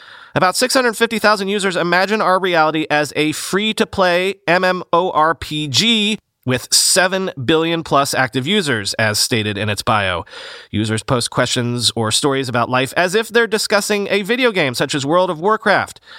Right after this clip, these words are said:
Though the subreddit has been around since two thousand nine, a hundred thousand of those users joined in twenty twenty. What better year, after all, to point out life's absurdities through the lens of a video game? "Prepare to update your games because twenty twenty-one V one is dropping only weeks from now,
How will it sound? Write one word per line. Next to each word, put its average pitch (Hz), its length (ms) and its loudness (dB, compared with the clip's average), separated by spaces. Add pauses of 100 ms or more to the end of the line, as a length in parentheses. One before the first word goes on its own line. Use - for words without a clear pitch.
(300)
Though 113 300 0
the 117 220 -2
subreddit 151 460 2
has 151 140 -2
been 135 120 0
around 143 240 2
since 131 200 -6
two 151 140 0
thousand 135 320 0
nine, 147 300 2
a 123 60 -2
hundred 220 220 0
thousand 214 300 2
of 180 100 -2
those 180 160 -2
users 175 320 -4
joined 208 400 0
in 196 160 -2
twenty 151 300 0
twenty. 208 420 0 (480)
What - 280 -2
better 156 180 2
year, 190 260 0
after 180 260 2
all, 175 120 4
to 165 80 -2
point 160 240 0
out 160 180 2
life's 143 380 0
absurdities 170 640 0
through 165 160 0
the 160 120 2
lens 135 240 0
of 139 100 -2
a 143 60 0
video 160 280 0
game? 98 420 -4 (560)
"Prepare 233 360 4
to 226 120 0
update 233 340 2
your 214 120 0
games 214 400 -2
because 190 640 2
twenty 220 300 0
twenty-one 202 580 0
V 151 320 0
one 190 320 2
is 156 220 -2
dropping 170 340 2
only 175 180 0
weeks 190 240 -2
from 202 140 0
now, 139 380 2